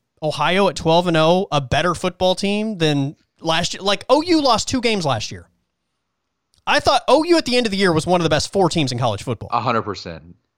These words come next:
Speaker 1: Is an undefeated G five like Miami, Ohio, are you gonna le-, legitimately try and sell that they're the better football team? I mean,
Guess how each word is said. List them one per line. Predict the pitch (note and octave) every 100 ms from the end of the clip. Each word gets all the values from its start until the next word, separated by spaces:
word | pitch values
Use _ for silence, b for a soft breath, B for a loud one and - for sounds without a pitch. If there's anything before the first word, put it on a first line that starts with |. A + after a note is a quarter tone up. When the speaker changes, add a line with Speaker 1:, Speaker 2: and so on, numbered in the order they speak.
| _ _ _ _ _ _ _ _ _ _ -
Speaker 1:
Is | B3 A3 -
an | G#3 G#3+
undefeated | A3+ C#4+ F4+ C#4 - B3 C4 C#4 C#4+ - _ D3
G | D#3 A#3 A#3+
five | A3+ G#3 G#3+ A3+
like | G3+
Miami, | F3+ F3+ F#3+ A3+ A3
Ohio, | E3+ F#3 A3 C4
are | G3 F#3+
you | G#3+
gonna | A#3+ B3 A#3
le-, | G3+ G#3
legitimately | G#3 F3 C#3 E3+ G#3+ A3 G#3+ A3 A#3 A#3
try | - G3+
and | G3 F#3+
sell | G3+ G3
that | G3 F3
they're | F#3 F#3+
the | F3
better | D#3+ F3 F#3+
football | - F#3+ G#3 G#3+
team? | - A#3+ -
I |
mean, | G#3 G3+